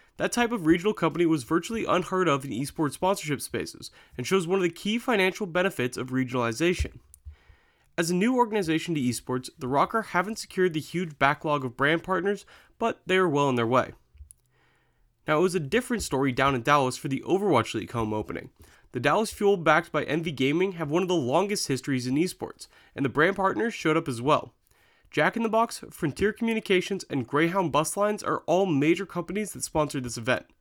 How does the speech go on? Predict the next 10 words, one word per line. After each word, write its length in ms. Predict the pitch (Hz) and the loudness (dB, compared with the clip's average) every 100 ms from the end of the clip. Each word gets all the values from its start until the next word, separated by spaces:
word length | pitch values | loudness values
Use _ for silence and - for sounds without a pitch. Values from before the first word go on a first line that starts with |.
| _ _ _ _ _ _ _ | _ _ _ _ _ _ _
Each 180 | 202 196 | -4 -2
of 80 | 247 | 0
these 160 | 254 | 0
companies 400 | - 196 165 190 | 0 0 2 0
also 380 | - 139 156 160 | 0 -2 0 0
has 100 | 160 | 0
a 40 | 156 | 0
connection 380 | 139 123 - 127 | 0 0 -2 -8
to 80 | |
Texas. 580 | 127 208 202 - - - | 0 2 2 -2 -12 -14